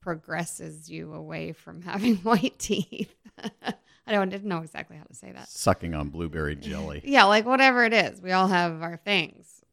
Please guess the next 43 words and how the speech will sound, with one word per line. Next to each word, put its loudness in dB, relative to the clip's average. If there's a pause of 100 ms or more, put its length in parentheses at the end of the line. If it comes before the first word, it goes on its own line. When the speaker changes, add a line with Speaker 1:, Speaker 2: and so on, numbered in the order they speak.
Speaker 1:
So -10
you're 0
gonna 2
keep -6
doing -2
that. -8 (520)
Um, 0
when 2
you 2
do 0
the 4
in-office 0
whitening, -8
though, -10
you -8
definitely -8
wanna -10
take -12
a -10
little -12
couple -14
day -8
break -12
from -20
that, -18
'cause -20
otherwise, -16
when -10
you -10 (240)
get -2
your -2
teeth -8
really -4
white, -6
it'll -14
just -20 (120)
suck -14
that -8
back -12
up -20
into -20
your -20
teeth. -20